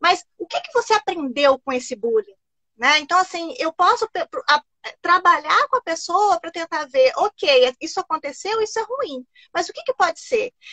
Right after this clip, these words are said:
E talvez eu consiga ver algo de belo, né, nesse movimento da pessoa. Então, como desimaginar que ele sofria, a pessoa sofria bullying, mas ela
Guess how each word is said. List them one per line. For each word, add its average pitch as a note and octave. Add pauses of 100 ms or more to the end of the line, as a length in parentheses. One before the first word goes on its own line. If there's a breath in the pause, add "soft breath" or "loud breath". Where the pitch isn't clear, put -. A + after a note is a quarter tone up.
(140 loud breath)
E F4+
talvez G#4
eu A4
consiga G4+
ver D#4+
algo E4
de F#4 (140)
belo, B3 (160)
né, C4+
nesse D4
movimento D#4
da C#4
pessoa. G#3
Então, C#4+
como E4
desimaginar C#4
que D#4
ele C#4+
sofria, -
a F4
pessoa C#4
sofria A#3+
bullying, C4 (440 loud breath)
mas C#4
ela C#4+